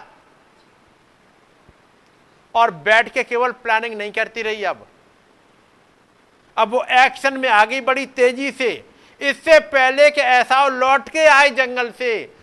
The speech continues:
उससे पहले ही मुझे अपने काम को कर लेना है। मूर्खकुआरी क्या करती? मूर्खकुआरी कहती,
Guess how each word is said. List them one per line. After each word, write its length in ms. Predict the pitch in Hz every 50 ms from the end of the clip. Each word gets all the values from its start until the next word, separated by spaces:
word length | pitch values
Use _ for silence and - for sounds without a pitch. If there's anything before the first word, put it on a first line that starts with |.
| _ _ -
उससे 340 | 269 269 - - - 302 285
पहले 640 | - - - 277 269 262 269 277 285 294 294 269 233
ही 460 | 196 262 285 285 277 254 202 135 110 _ _ _ _ 208
मुझे 180 | 240 262 277
अपने 240 | 269 202 220 277 262
काम 280 | - 254 247 254 240 226
को 100 | 254 240
कर 260 | - - 254 226 214
लेना 280 | 208 190 175 165 160
है। 200 | 151 147 147 143 _ _ _ _ _ _ _ _ _ _ _ _ _ _ _ _ _ _ _ _ _ _ _ _ _ _ _ _ _ _ _ _ _ _ _ _ _ _ _ _ _ _ _ _ _ _ _ _ _ _ _ _ _ _ _ _ _ _ _ _ _ _ _ _ - 185
मूर्खकुआरी 540 | 202 247 240 - 254 220 - 240 240 254
क्या 140 | 226 254 240
करती? 320 | 226 233 226 220 - 269 240 _ _ _ _ _ _ _ _ _ _ _ _ _ _ _ _ _ _ _ _ _ _ _ _ _ _ _ _ _ _ _ _ _ _ _ _ _ _ _ _ _ _ _ _ _ _ _ _ _ _ _ _ _ _ _ _ _ _ _ _ _ _ _ _ _ _ _ _ _ _ _ _ _ _ _ _ _ _ _ _ _ _ _ _ -
मूर्खकुआरी 500 | 165 185 196 196 - - 190 180 180 180
कहती, 420 | 170 - 151 135 - 143 127 113